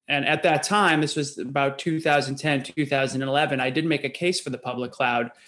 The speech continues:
and I just didn't have the influence that was required to get that off the ground. So if you fast forward,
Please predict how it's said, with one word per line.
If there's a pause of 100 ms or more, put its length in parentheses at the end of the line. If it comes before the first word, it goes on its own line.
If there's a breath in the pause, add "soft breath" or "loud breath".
(300 soft breath)
and
I
just
didn't
have
the
influence
that
was
required
to
get
that
off
the
ground.
So
if
you
fast
forward,